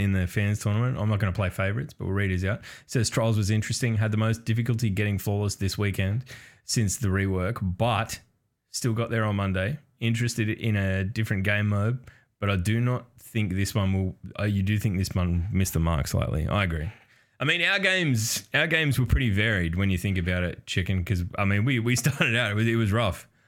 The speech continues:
But we, we ended up getting there in the end, and we were making a habit out of winning the first round, which is the one that's balanced, and then we'd,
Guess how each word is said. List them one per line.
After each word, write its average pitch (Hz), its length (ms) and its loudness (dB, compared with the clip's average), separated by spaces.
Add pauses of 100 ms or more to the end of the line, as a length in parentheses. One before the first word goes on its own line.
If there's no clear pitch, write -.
(120)
But 175 200 0
we, 180 240 2
we 170 100 2
ended 180 140 2
up 160 80 0
getting 156 160 0
there 151 160 2
in 131 80 0
the 117 100 0
end, 104 320 0
and 110 280 2
we 120 60 2
were 120 80 2
making 123 280 0
a 117 100 2
habit 113 220 2
out 107 140 2
of 92 80 0
winning 110 240 2
the 95 80 2
first 104 320 0
round, 107 260 2
which 90 140 0
is 92 100 0
the 95 40 0
one 95 120 0
that's 90 140 0
balanced, 92 500 -2
and 101 100 0
then 98 140 2
we'd, 90 180 0